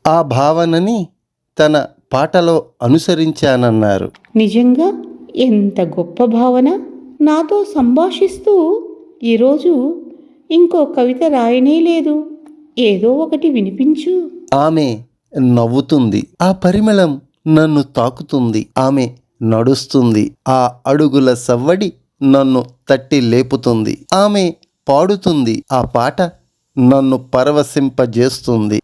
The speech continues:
Speaker 1: ఆమె పిలుస్తుంది, అది పిల్లన గోవి పిలుపులా నాకు వినిపిస్తుంది. చిత్రం, ఆమె ఎవరో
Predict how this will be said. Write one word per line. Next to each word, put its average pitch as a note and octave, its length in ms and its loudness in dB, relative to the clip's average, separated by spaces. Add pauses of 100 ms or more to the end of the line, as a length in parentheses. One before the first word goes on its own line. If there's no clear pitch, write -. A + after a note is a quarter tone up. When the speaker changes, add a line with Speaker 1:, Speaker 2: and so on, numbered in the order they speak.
(140)
Speaker 1:
ఆమె E3+ 380 2 (480)
పిలుస్తుంది, F#3 880 0
అది F#3 200 0
పిల్లన G3+ 600 0
గోవి F3 240 4
పిలుపులా E3 760 0 (320)
నాకు D3+ 440 0
వినిపిస్తుంది. B2+ 1120 0 (520)
చిత్రం, E3+ 500 0
ఆమె C3 240 0
ఎవరో B2+ 720 0